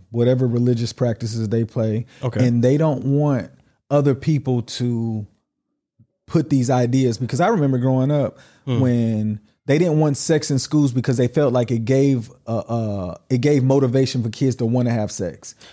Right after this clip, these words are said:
Speaker 1: versus
Speaker 2: Mm.
Speaker 1: being more aware of the consequences of it. And you say, "Look, I can't do this because this will happen."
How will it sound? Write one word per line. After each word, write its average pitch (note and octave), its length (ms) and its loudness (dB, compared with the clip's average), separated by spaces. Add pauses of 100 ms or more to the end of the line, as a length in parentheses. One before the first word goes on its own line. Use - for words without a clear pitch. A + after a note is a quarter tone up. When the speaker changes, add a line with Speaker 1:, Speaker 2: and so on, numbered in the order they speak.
(240)
Speaker 1:
versus C#3 680 0
Speaker 2:
Mm. G#2+ 220 -8 (120)
Speaker 1:
being F#3 320 2
more G3 240 2
aware D#3+ 680 2
of D3+ 280 0
the C3+ 80 0
consequences D#3+ 880 -2
of C#3+ 220 2
it. C#3+ 240 0 (260)
And D3 160 2
you F#3+ 160 4
say, D#3 300 0
"Look, B2 340 -2
I D#3 120 0
can't C#3 300 -2
do C3+ 120 2
this D#3+ 200 0
because A#2+ 420 -2
this E3 260 0
will C3 100 0
happen." C3 460 -2